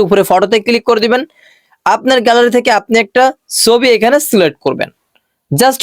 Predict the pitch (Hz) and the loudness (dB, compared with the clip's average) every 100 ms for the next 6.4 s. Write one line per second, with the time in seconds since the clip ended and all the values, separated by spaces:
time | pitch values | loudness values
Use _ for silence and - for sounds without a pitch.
0 | - 220 226 240 240 240 226 247 180 190 | -2 0 0 0 0 0 0 -2 0 0
1 | 226 226 - 233 220 220 208 - 196 190 | 0 0 0 -2 -2 -2 -2 0 0 0
2 | 254 339 _ _ _ _ - 214 254 233 | -2 -6 _ _ _ _ -4 0 0 0
3 | 220 254 262 240 - 254 240 226 226 226 | -2 -2 0 0 0 -2 0 0 0 2
4 | 285 285 - 196 - - 156 131 110 - | 0 0 -2 -2 -4 0 0 2 -2 -6
5 | _ _ _ _ _ _ _ _ _ - | _ _ _ _ _ _ _ _ _ -4
6 | 208 240 277 277 | -2 0 0 2